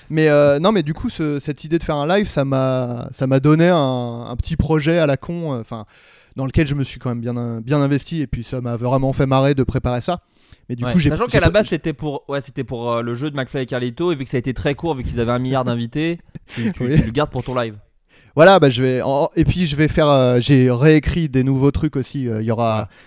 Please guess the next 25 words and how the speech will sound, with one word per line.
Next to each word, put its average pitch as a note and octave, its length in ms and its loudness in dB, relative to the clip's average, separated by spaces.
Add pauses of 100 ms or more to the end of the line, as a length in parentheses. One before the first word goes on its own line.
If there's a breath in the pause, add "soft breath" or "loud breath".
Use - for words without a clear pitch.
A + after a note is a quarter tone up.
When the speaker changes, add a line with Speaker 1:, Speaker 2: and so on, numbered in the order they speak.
(140 soft breath)
Speaker 1:
il C#3 40 0
y - 20 4
aura B2+ 400 6
de, C3+ 180 4
il G#2+ 80 -10
y D3+ 60 2
aura C3+ 480 6
d'autres D3+ 280 8
jeux, E3 480 6
il D#3 60 2
y C#3+ 40 2
aura B2 180 0
des B2+ 120 -2
films A#2+ 200 -6
qui C#3 100 -8
baisent C3+ 140 0
ensemble C3+ 400 -4 (100)
en C3+ 100 -2
plus D3 380 -2
de C3 100 -8
ceux C3 140 -8
que C3 80 -8
j'avais B2 160 -2
préparés. B2+ 440 -4
Enfin, B2 200 -6